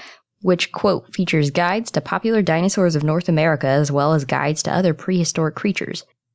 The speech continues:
This book seems to be ideal for those who want to travel and see dinosaur sites, and some of the highlights include Dinosaur Provincial Park in Alberta, Canada,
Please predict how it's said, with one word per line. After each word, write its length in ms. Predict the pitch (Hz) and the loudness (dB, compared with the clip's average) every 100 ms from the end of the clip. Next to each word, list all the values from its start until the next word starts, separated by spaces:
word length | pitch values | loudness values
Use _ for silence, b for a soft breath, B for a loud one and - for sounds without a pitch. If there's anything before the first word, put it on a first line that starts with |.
| _ - | _ 0
This 200 | 190 - | 0 0
book 360 | 208 247 - _ _ | -2 -2 -4 _ _
seems 360 | - - 202 208 | -10 -2 2 2
to 100 | 190 | 2
be 160 | 180 160 | 2 2
ideal 440 | 143 160 160 107 | 2 0 -2 -2
for 140 | - 151 | -2 2
those 280 | 156 160 | 2 2
who 120 | - 156 | 0 2
want 240 | 160 - | 2 0
to 160 | 147 135 | 0 0
travel 400 | - 143 151 147 | 0 -2 0 0
and 120 | 143 | 0
see 160 | - 143 | -2 -2
dinosaur 440 | 139 160 - - | 0 2 0 -4
sites, 400 | - - - - | -6 -6 -6 -6
and 320 | 143 135 135 | -2 0 0
some 120 | 196 202 | 2 2
of 60 | |
the 60 | 180 | 0
highlights 500 | - 185 165 143 135 | 0 0 2 0 0
include 400 | 147 151 143 135 | -2 2 2 2
Dinosaur 560 | 139 151 156 - 156 147 | 0 0 0 0 -2 -2
Provincial 540 | - 151 151 151 151 | -2 0 0 2 -2
Park 360 | 151 160 156 - | -2 -4 -2 0
in 100 | 143 | 0
Alberta, 320 | 135 151 156 | 0 0 -2
Canada, 640 | - 160 185 160 240 240 | -2 -2 -2 0 0 -2